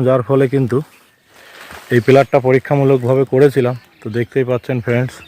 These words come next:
মোটামুটি অন্য পিলারের থেকে ডালগুলো সুন্দর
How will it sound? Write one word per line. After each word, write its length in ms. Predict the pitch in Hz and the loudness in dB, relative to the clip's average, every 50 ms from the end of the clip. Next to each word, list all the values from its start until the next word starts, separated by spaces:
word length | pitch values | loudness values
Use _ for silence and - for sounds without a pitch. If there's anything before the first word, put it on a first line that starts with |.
| - - - - - - _ _ - - - - - - - - - - - | -20 -20 -20 -20 -20 -20 _ _ -20 -20 -20 -20 -20 -20 -20 -20 -18 -6 -6
মোটামুটি 420 | 117 110 123 127 127 131 123 117 131 127 | 0 2 2 2 2 2 2 2 2 2
অন্য 100 | 123 127 127 113 | 2 0 0 0
পিলারের 300 | - 127 123 120 127 117 - - | 0 0 0 0 0 -4 -2 -2
থেকে 220 | 135 117 123 135 135 120 - - - - - - - - - - 107 98 | -2 0 2 0 0 -2 -8 -18 -20 -20 -20 -20 -20 -20 -16 -14 -6 -2
ডালগুলো 400 | 110 113 117 110 113 123 120 123 117 - - - - - - - | 0 0 0 2 2 2 2 2 0 -2 -12 -20 -20 -20 -14 -8
সুন্দর 300 | - 110 110 113 123 | -4 -2 0 2 2